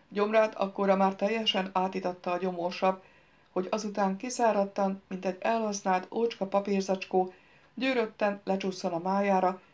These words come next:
vagy talán a vesélyére? Réni kissé gyönge volt az anatómiában, a rekordok pedig sajnos nem tartalmazott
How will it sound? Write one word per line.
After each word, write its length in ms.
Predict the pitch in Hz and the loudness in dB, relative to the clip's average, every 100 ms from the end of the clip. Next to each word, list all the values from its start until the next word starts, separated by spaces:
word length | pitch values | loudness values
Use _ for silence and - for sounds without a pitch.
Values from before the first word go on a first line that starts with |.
| _ _ | _ _
vagy 180 | 180 185 | -4 -2
talán 260 | 214 202 | -2 0
a 40 | 160 | -2
vesélyére? 680 | 156 - 226 262 247 147 - _ _ _ _ _ _ _ - | -4 -2 -2 -2 -2 -4 -6 _ _ _ _ _ _ _ -2
Réni 380 | 226 285 285 | 2 4 4
kissé 380 | 277 202 - 233 | 0 -4 0 0
gyönge 320 | 202 156 160 | 0 -2 -2
volt 220 | 170 180 180 | -2 -2 -2
az 120 | 180 | -2
anatómiában, 880 | 180 180 185 180 180 180 185 190 - _ _ _ _ | -2 0 -2 0 0 2 2 0 -4 _ _ _ _
a 80 | 208 | -2
rekordok 580 | 254 262 247 233 233 - | 0 0 2 2 0 -4
pedig 240 | 202 208 | -6 -6
sajnos 420 | 202 202 214 226 | -4 -2 -2 -4
nem 160 | 285 277 | -4 -2
tartalmazott 680 | 196 185 196 180 180 180 | 0 0 0 0 0 -4